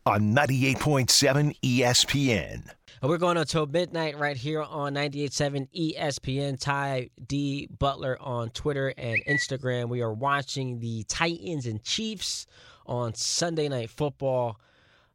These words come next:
Speaker 2: Mahomes ev-, every week just makes throws that you're just like, "Man, no one else can make that throw."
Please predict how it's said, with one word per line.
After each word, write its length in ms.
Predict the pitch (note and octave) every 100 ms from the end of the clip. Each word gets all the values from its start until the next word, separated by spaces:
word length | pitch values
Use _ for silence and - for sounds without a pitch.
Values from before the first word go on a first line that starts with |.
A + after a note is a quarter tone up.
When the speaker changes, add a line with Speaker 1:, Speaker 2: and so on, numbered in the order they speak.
| - A2 -
Speaker 2:
Mahomes 680 | C#3 C3+ E3+ E3+ D3 A#2+ C#3+
ev-, 200 | C#3 -
every 340 | D#3 D3 C#3+
week 220 | C3 B2 B2+
just 180 | G#2+
makes 260 | B2 B2 -
throws 300 | B2+ A#2+ A2+
that 160 | A#2 -
you're 100 | A#2+
just 240 | A#2+ G#2
like, 200 | G2+ F#2+
"Man, 540 | A2 G#2+ G2+ G2 C3
no 120 | D3 D3+
one 180 | C3+
else 200 | B2 A2+
can 140 | - A2
make 180 | G#2 -
that 200 | G2 -
throw." 300 | F#2+ D#2+